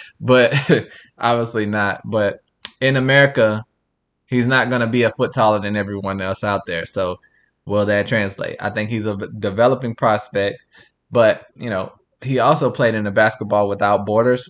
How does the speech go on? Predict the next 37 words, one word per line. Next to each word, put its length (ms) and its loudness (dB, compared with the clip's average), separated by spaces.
program, 640 0
and 180 -4
he 120 -4
looked 300 -4
good 260 -6
there 260 0
with 220 -8
bigger 260 -6
people 360 -6
there. 280 -4
So 440 -2
I 100 0
think 200 0
he 100 0
will 180 -2
fit 200 -2
right 240 0
in. 320 -10
Uh, 160 -14
he 160 -6
has 220 0
a 60 -4
nice 320 0
little 220 -2
hook 220 0
shot. 400 2
He's 220 -6
a 360 0
left-hander. 840 0
Um, 460 -6
so, 400 -2
you 120 -6
know, 160 -10
that's 220 -2
not 460 0
typical 420 -2
for 320 -2